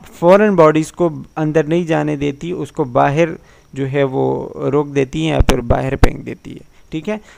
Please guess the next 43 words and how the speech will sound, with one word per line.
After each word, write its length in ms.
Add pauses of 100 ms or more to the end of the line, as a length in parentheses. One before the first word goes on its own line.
(140)
अब 140
आते 200
हैं 80
लोअर 320
रेस्पिरेटरी 600
ट्रैक 300
पे। 140
लोअर 300
रेस्पिरेटरी 580
ट्रैक 320
के 100
प-, 380
में 180
अंदर 500
आपको 300
जो 100
है 280 (300)
ट्रेकिया, 420
ब्रोंकाई 640 (200)
और 160
लंग्स 360
आते 280
हैं, 300
ठीक 140
है, 120
ये 180
पढ़ेंगे। 500 (1400)
सबसे 240
पहले 280
ट्रेकिया 360
की 140
बात 220
करें 280
तो 100
ट्रेकिया 400
जो 160
है 140
वो 140
तकरीबन 460
ट्वेल्व 240
सेंटीमीटर 560
लॉन्ग 360
है 180